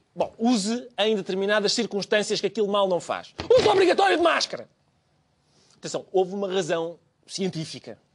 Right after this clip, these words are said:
para estas mudanças. A razão é, é que no princípio não havia máscaras. Não é? Portanto, ficava esquisito dizerem, "Sabe aquela coisa que não há?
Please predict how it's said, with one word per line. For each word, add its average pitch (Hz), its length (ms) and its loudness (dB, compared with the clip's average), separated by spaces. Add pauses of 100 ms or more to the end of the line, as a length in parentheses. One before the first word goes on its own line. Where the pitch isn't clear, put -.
(160)
para 127 100 -8
estas 135 480 -6 (420)
mudanças. 113 680 -12 (220)
A 127 60 -12
razão 151 280 -4
é, 131 180 -6 (320)
é 156 140 -6
que - 140 -18
no 160 120 -8
princípio 160 680 -10 (160)
não 156 240 -10
havia 151 200 -8
máscaras. 135 560 -8 (500)
Não 156 80 -10
é? 143 160 -6
Portanto, 151 240 -10
ficava 180 260 0
esquisito 170 500 -6
dizerem, 165 320 -2
"Sabe - 220 4
aquela 311 220 6
coisa 330 200 2
que - 60 -6
não 320 140 6
há? 277 300 2